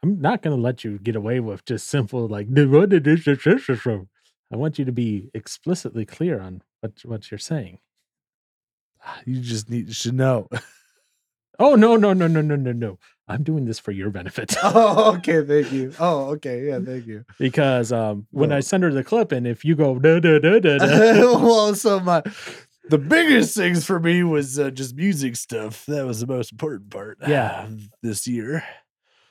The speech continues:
Speaker 1: Somehow you'll end up sleeping
Speaker 2: <laughs>
Speaker 1: Well, no, you already sleep on a couch, so
Speaker 2: <laughs>
Speaker 1: she'll make you sleep on a mattress.
Speaker 2: No. <laughs> 'Cause that's where she'll be sleeping, and she won't be
Speaker 1: No, your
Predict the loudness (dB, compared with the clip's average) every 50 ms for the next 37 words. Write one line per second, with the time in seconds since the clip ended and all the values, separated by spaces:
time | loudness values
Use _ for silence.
0 | _ _ _ _ _ 0 0 2 4 4 4 4 2 2 0 0 -2 -2 -2 -2
1 | -2 -4 -4 -6 -8 -12 -10 -6 -6 -6 -4 -4 -4 -4 -2 -2 0 2 4 4
2 | 4 4 2 0 -4 -6 -10 _ _ _ _ _ _ _ _ _ -10 -8 -6 -4
3 | -4 -4 -4 -4 -4 -4 -4 -6 -6 -8 -6 -6 -6 -6 -6 -8 -10 -10 -14 -16
4 | -18 -14 -10 -10 -10 -10 -10 -12 -12 -14 -12 -8 -4 0 2 2 2 0 0 2
5 | 4 4 4 4 4 2 2 2 0 0 0 0 -2 -4 -4 0 0 0 2 0
6 | -2 -2 -4 -6 -4 -4 -4 -4 -4 -4 -4 -4 -6 -6 -6 -8 -12 -14 -14 -20
7 | _ _ _ _ _ _ _ _ _ _ _ _ _ _ _ _ _ _ _ _
8 | _ _ _ _ _ _ _ _ _ _ _ _ _ _ _ _ _ _ _ _
9 | _ _ _ _ _ _ _ _ -6 -4 -2 -2 -2 -2 -2 -2 -2 -2 -2 -2
10 | 0 2 0 0 0 -6 -4 -2 -2 -2 _ _ _ _ _ _ _ _ _ _
11 | _ _ _ _ _ _ _ -6 -2 2 2 2 2 0 -2 -2 0 4 4 4
12 | 4 4 0 -2 -2 -4 -6 -4 -6 -8 -10 -8 -6 -2 0 2 2 2 2 0
13 | -2 -8 -8 -10 _ _ -2 0 2 2 2 2 2 2 0 0 -2 0